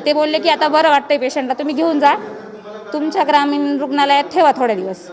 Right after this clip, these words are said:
म्हणजे दोन तीन दिवस ठेवा आणि मग घरी नेलं तरी चालेल. मग आम्ही, अ, इथं आणलं. परवाच्या दिवशी इथं आणल्यानंतर डॉक्टर बोलले की इथं कोविड सेंटर बंद, अ, कोविड सेंटर आहे,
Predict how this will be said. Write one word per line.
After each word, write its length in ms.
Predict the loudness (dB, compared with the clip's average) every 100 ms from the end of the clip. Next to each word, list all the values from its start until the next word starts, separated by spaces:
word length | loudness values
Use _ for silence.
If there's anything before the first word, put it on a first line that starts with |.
| -16 -16 -18 -16 -16 -10
म्हणजे 180 | -8 -2
दोन 220 | -2 -2
तीन 200 | -2 -4
दिवस 220 | -2 -2
ठेवा 180 | 0 2
आणि 160 | 2 0
मग 160 | 0
घरी 200 | 0 0
नेलं 200 | 0 -2 -2
तरी 120 | 0
चालेल. 300 | 0 0 -2 -10 -16 -16 -16 -10
मग 120 | -4
आम्ही, 480 | -2 0 -2 -2 0
अ, 220 | 2 2 0 -8 -20 -20 -10
इथं 220 | -6 0
आणलं. 380 | 0 0 0 0 -2 -4 0
परवाच्या 360 | 2 2 0
दिवशी 220 | -2 -2
इथं 160 | 0 2
आणल्यानंतर 480 | 2 2 0 0 0
डॉक्टर 240 | -2 -2
बोलले 240 | -2 -2 -4
की 220 | -6 -4
इथं 160 | -2
कोविड 300 | 0 0 0
सेंटर 260 | -2 -2 0
बंद, 260 | 0 2 2
अ, 260 | 4 2
कोविड 320 | 0 0 0
सेंटर 300 | 0 0 2
आहे, 200 | 2 2